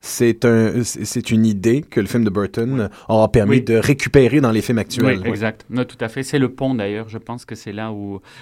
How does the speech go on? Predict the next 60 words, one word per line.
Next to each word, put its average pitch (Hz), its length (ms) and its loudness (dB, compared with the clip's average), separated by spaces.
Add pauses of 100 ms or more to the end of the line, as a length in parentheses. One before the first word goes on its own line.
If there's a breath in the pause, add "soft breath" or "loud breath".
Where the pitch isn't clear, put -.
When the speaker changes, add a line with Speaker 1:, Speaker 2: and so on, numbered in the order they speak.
(140 loud breath)
Speaker 2:
mais, 139 200 0
mais 151 120 -4
c'est - 140 -6
vrai 202 140 -2
que 226 120 -12
c'est, 147 100 -8 (180)
ça 131 120 -6
pourrait 139 220 -6
être 151 120 -10
intéressant, 117 540 -8
mais 120 100 -6
on 107 300 -10
n'aura 101 180 -8
pas 113 120 -10
le 107 60 -10
temps. 160 140 -6
Mais 135 80 -4
c'est 139 120 -10
vrai 151 120 -4
que 151 80 -8 (400 loud breath)
l'échec, 156 640 -2
finalement, 120 480 -6
esthétique 120 580 -14
du 104 80 -10
film 123 280 -8
de 104 80 -6
Burton 113 360 -8
est 120 200 -6
aussi 123 340 -8
intéressant. 113 560 -10
Pourquoi, 131 380 -10
finalement, 131 420 -6 (600 loud breath)
alors 143 280 -2
que, - 120 -6
euh, 139 640 -2
ça - 160 -8
aurait 135 140 -4
pu 208 200 -4
être 165 240 -4
une 127 80 -4
sensibilité 117 640 -14
tout - 220 -20
à - 60 -14
fait 127 140 -16
celle 120 200 -14
de 113 80 -12
Burton 113 420 -10
qui 131 120 -16
aurait 107 120 -12
pu 127 160 -16
connecter 113 440 -8
avec 104 200 -10
ça 170 160 -6
et 175 60 -4
que 127 100 -8
c'est - 120 -8
un 107 120 -4
fan 127 460 -4
absolument 117 560 -8
de, 110 180 -6